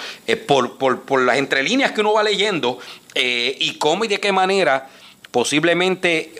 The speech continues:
pues, eh, por salvarte tú,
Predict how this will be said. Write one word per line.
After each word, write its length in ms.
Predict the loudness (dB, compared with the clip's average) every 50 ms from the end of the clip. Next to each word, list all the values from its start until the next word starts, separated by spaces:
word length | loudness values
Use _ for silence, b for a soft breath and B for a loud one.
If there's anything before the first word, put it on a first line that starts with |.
| -10 0
pues, 280 | 2 2 4 2 0 -4 -10 -20 -20 -20 -20 -20 -20 -20 -20 -14 -4
eh, 720 | -2 0 0 0 0 0 0 0 0 -2 -2 -4 -4 -6 -12 -16 -18 -20 -20 -20 -20 -20 -20 -20 -16 -14 -14 -2
por 180 | 2 2 2 4
salvarte 520 | 2 2 2 4 2 2 2 2 0 0
tú, 280 | 2 0 -2 -2 -4 -10